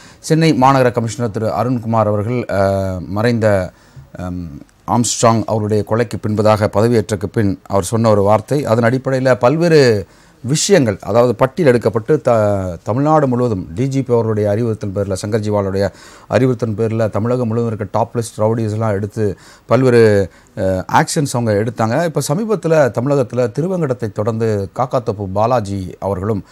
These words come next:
என்கவுண்டர் செய்யப்பட்டிருக்கிறார். So, தமிழகத்துல அடுத்தடுத்து நடத்தப்படும் என்கவுண்டர்கள், ரவுடிகள் வேட்டையை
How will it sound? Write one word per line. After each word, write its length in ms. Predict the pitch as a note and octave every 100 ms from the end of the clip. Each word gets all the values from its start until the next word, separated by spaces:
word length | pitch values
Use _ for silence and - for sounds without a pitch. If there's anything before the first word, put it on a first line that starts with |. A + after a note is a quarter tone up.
| - _
என்கவுண்டர் 380 | - B2 B2 A2+ G2
செய்யப்பட்டிருக்கிறார். 680 | G#2 G2+ E2 F#2+ E2+ F2 - - - - _
So, 360 | - B2 A2+ G2+
தமிழகத்துல 680 | G#2+ C#3+ G3 E3+ - C#3+ A#2+
அடுத்தடுத்து 640 | G#2 B2 E3 D#3+ D#3+ D#3
நடத்தப்படும் 600 | D3 C3 - A#2+ A2 D3
என்கவுண்டர்கள், 600 | C#3 A#2 A2 G2 E2+ - - - - - -
ரவுடிகள் 600 | - A#2+ E3 F#3+ F3 F3
வேட்டையை 580 | B2 C#3+ C#3+ D3 C3+ C#3